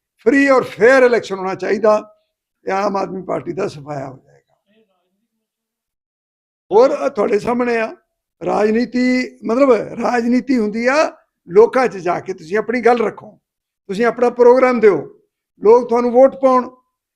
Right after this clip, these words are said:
ਤੇ ਜੇ ਤੁਸੀਂ ਪਰਚੇ ਹੀ ਦਾਖਲ ਨਹੀਂ ਕਰਨ ਦੇਣਾ, ਔਰ ਕੀ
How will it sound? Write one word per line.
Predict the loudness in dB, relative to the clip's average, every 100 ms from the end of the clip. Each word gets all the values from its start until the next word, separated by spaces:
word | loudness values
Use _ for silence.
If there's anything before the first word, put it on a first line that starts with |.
| _
ਤੇ | -6
ਜੇ | 2 2
ਤੁਸੀਂ | 2 -2
ਪਰਚੇ | -2 -6 0 0
ਹੀ | 4
ਦਾਖਲ | 4 4 0
ਨਹੀਂ | 0
ਕਰਨ | -2 -2 2
ਦੇਣਾ, | 4 4 4 2 -2 -12 _ _ _ _ -6
ਔਰ | -6 -6
ਕੀ | -2 2 4 2